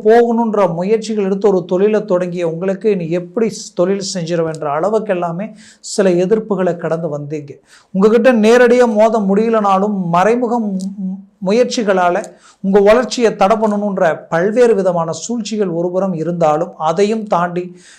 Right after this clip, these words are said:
எவ்வளவோ ரிஸ்க் எடுத்து நீங்க வந்தீங்க. ஆனா இங்க விஷயம் என்னன்னா,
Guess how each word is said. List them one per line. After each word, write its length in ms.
எவ்வளவோ 600
ரிஸ்க் 460
எடுத்து 340
நீங்க 240
வந்தீங்க. 460
ஆனா 260
இங்க 160
விஷயம் 380
என்னன்னா, 320